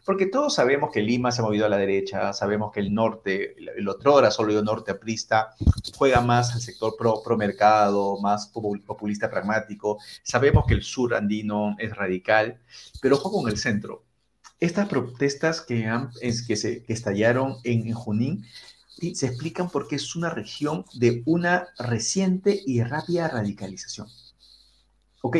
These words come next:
este electorado del centro votó por, por P P K. O sea, el año dos mil dieciséis, o sea, eh, P P K ganó en la, la Oroya en la primera <laughs> vuelta del año dos mil dieciséis.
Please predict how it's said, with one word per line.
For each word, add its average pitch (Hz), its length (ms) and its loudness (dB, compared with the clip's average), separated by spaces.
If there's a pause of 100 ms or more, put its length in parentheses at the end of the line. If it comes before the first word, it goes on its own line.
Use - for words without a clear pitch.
este 202 240 2
electorado 135 500 2
del 185 120 2
centro - 440 -2 (720)
votó 123 260 2
por, 202 140 0 (460)
por 120 160 0 (320)
P 131 80 -2
P 127 120 0
K. - 400 -2 (800)
O 120 80 0
sea, 139 640 2
el 120 200 8
año 139 480 0 (200)
dos 117 240 -2
mil 139 120 -4
dieciséis, 131 560 0
o - 40 -8
sea, 117 500 4 (120)
eh, 120 480 -6
P 127 80 0
P 131 140 4
K 160 140 10
ganó 147 360 8
en 151 260 2
la, 101 220 6
la 110 160 4
Oroya 120 500 10
en 113 100 6
la 113 100 4
primera 135 280 4
<laughs> - 20 10
vuelta 143 420 4
del 120 160 4
año 151 180 0
dos 117 140 2
mil 143 100 -4
dieciséis. 127 640 -2